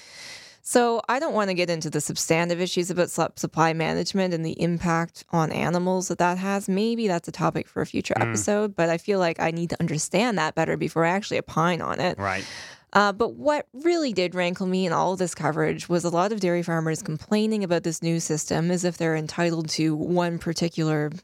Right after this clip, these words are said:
Speaker 1: industrial system for all eternity in perpetuity. And there was no mention whatsoever in this entire debate about the welfare aspects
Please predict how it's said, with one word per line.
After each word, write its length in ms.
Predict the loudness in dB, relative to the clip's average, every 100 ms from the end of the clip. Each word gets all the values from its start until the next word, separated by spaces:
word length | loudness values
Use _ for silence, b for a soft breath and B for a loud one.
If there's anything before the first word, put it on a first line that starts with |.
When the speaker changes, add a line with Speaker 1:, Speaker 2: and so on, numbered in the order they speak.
| -2
Speaker 1:
industrial 480 | 0 0 0 -2 -2
system 420 | -2 0 -2 -2
for 300 | -2 0 0 0
all 420 | 2 4 2 -2 -2
eternity 640 | -6 -4 -2 0 0 0
in 140 | 0 -2
perpetuity. 800 | -2 -4 -4 -2 -2 -2 -4 -12 B B B B B -4 2
And 260 | 2 2
there 160 | 0 0
was 180 | -2 -2
no 380 | -2 0 0
mention 540 | 0 0 -2 -2 0 2
whatsoever 580 | 0 0 2 2 0 -2
in 160 | -2
this 160 | -2 -2
entire 480 | -4 -2 0 0 0
debate 460 | 0 2 2 -2 -2
about 260 | 0 0
the 80 | 0
welfare 480 | 0 0 0 0 2
aspects 540 | 0 -2 -2 -2 -2